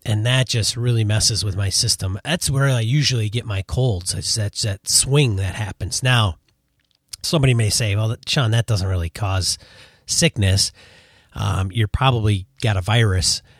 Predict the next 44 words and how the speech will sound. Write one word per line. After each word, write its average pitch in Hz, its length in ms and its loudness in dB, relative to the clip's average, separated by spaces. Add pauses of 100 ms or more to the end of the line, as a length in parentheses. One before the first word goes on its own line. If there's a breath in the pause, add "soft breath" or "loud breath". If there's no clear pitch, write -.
uh, 95 280 -2 (240)
you 110 140 -2
know, 92 160 0
and 92 100 0
somebody 101 320 0
else 120 240 4
has - 100 -2
gotten 95 240 -2
sick - 300 -2
and 90 80 -2
you 87 100 -2
caught 113 300 2
that." 82 220 -4 (340 loud breath)
And 101 100 0
it 98 80 0
just - 220 -2
happens 95 380 0
to 95 80 -6
be 95 100 0
a 87 60 0
coincidence 110 800 0 (340 loud breath)
that 120 160 2
the 117 100 2
weather 107 320 2
pattern 104 420 2
happens 101 480 -2
to, 95 200 -2 (160)
to 117 100 -4
be 120 200 2
like 101 260 2
that, 87 260 -6 (200)
which 151 280 0
is 147 160 -2 (520)
probably 170 520 2
the 98 140 0
case. 80 520 -4 (260 loud breath)
But 123 100 0
nonetheless, 127 640 2
I'm, 127 140 -2 (260)
I'm 107 140 -8
kinda 170 300 0
rounding 143 380 2
the 131 100 0
corner, 101 540 -2